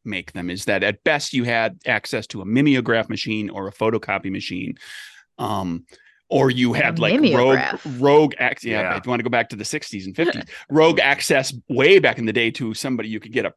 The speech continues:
Speaker 1: somebody with a printing press to press, you know, to, to print stuff.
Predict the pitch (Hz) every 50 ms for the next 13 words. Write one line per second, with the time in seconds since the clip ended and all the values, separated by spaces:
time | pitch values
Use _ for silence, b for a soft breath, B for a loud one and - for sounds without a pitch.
0 | _ _ - - 151 131 123 113 104 90 85 - - - - 196 185 - 165 120
1 | 101 - - 95 90 - - - 95 - _ - - - 151 143 - - - -
2 | - _ _ _ - - - 95 - - - - - 85 78 - - - - -
3 | - - 190 - _ _ _ _ _ _ - - - - - - - 87 82 -